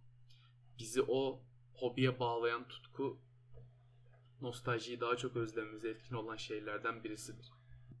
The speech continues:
Her insan gibi aslında benim de nostaljiyle andığım, ilk yaptığım zaman gerçekten çok keyif aldığım şeyler vardır.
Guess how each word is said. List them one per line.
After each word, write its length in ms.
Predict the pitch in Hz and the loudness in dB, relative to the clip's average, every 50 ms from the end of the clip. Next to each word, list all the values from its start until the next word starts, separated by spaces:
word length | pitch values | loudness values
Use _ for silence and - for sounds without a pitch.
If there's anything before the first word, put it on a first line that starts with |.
| - - - - - - - - - - - - - - | -20 -20 -20 -20 -20 -20 -20 -20 -20 -20 -20 -20 -16 -6
Her 180 | - 147 175 190 | -2 0 0 0
insan 440 | 220 208 208 - 190 190 196 202 | 0 -2 -2 2 2 2 2 0
gibi 180 | 190 185 156 139 | -2 0 2 2
aslında 600 | 131 123 - - - 147 147 151 151 139 123 - - | 2 2 0 -4 -6 -4 -2 -2 -2 -2 -2 0 0
benim 260 | 127 131 151 160 151 | 2 2 2 2 6
de 160 | 160 156 147 | 6 6 6
nostaljiyle 680 | 139 135 127 - - 147 139 139 131 - - - 147 | 6 4 2 2 4 4 4 6 4 2 2 2 4
andığım, 540 | 123 120 123 123 120 117 117 117 120 131 123 - - - - - - - - - - - - - - | 2 2 2 -2 -6 -8 -8 -8 -8 -8 -8 -12 -16 -20 -20 -20 -20 -20 -20 -20 -20 -20 -20 -16 -12
ilk 240 | - 135 131 - - | -10 -10 -4 2 4
yaptığım 340 | 143 135 - - - 147 143 | 4 4 4 2 -4 -4 -2
zaman 320 | 139 147 147 147 143 139 | -2 -2 -2 -2 -2 0
gerçekten 420 | 127 135 135 131 - - 143 139 131 | 4 4 4 4 4 0 -4 -4 -2
çok 260 | - - 139 135 - | -2 -4 -6 -4 -4
keyif 280 | - 139 139 - - | -4 -4 -2 0 2
aldığım 320 | 143 131 123 123 135 135 131 | 4 4 4 4 0 -2 -2
şeyler 400 | - - 131 123 120 120 123 127 | -2 0 0 0 2 2 2 2
vardır. 640 | 127 127 117 104 - - - - - - - - | 4 4 2 2 0 -2 -8 -12 -12 -14 -16 -18